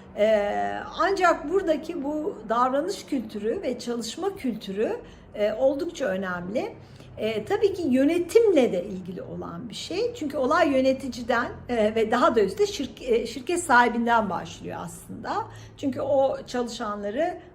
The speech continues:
onlar seçti, o çalışanları onlar yönetiyor.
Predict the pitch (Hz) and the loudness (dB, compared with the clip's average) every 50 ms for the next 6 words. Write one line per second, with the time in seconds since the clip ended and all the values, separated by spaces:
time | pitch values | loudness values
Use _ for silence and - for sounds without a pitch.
0 | - - 254 240 254 277 269 233 220 220 - 214 175 165 170 - - - 277 320 | -12 -4 -2 -2 0 2 2 2 0 0 -2 -4 -6 -6 -6 -12 -10 -6 -6 -6
1 | 349 349 - - 254 262 - - 240 220 220 214 - 226 208 208 208 208 202 196 | -6 -8 -8 -6 -6 -6 -6 -4 -6 -4 -4 -6 -6 -6 -6 -6 -4 -6 -4 -4
2 | 202 220 254 - - 214 202 202 220 233 247 262 262 254 214 175 165 165 160 - | -2 -2 -2 -2 0 0 0 2 2 4 4 4 6 4 4 2 0 -4 -6 -8
3 | - - 180 175 190 226 285 | -12 -12 -10 -6 -4 -2 -4